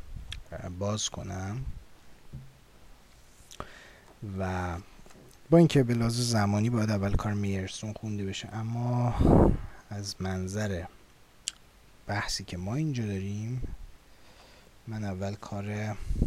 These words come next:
بنفیلد رو، هزار نهصد و پنجاه و نه، باز می‌کنم براتون. بعد از اینکه این، به اتکای این دوتا متن روشن شد برامون که Rational Comprehensive Planning چیست،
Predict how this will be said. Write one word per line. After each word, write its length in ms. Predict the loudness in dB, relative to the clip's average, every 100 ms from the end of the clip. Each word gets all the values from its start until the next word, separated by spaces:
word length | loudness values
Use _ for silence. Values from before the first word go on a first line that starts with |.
| 4 2 0 -6 -10 -14 -16 -20 -20 -12
بنفیلد 560 | -8 -8 -8 -6 -6 -6
رو، 120 | -8
هزار 260 | -6 -4 -4
نهصد 280 | -6 -8 -8
و 40 | -8
پنجاه 420 | -4 -2 -2 -4
و 40 |
نه، 160 | -6 -6 -8 -8
باز 300 | -2 2 2
می‌کنم 380 | 2 -2 -2 -6
براتون. 420 | -8 -8 -4 -4 -4 2
بعد 160 | 6 6
از 160 | 6
اینکه 240 | 0 -6 -4
این، 320 | -2 -2 -2 -4 -6 -14 -18 -20 -20 -20 -20 -20 -20 -20 -8
به 200 | -4 -2 -2
اتکای 720 | -6 -2 0 6 8 10 10
این 140 | 8
دوتا 300 | 6 4 2
متن 800 | 0 0 0 8 12 12 12 12 8 4 -2 -8 -14 -14
روشن 520 | -6 -4 -2 0 -2
شد 200 | -2 -4
برامون 460 | -4 -4 -6 -8 -10
که 100 | -6
Rational 540 | -4 -2 -2 -4 -6 -6
Comprehensive 720 | -8 -6 -8 -6 -8 -8 -8
Planning 360 | -6 -6 -8 -2
چیست، 1040 | 2 4 2 -2 -4 -6 -6 -6 -6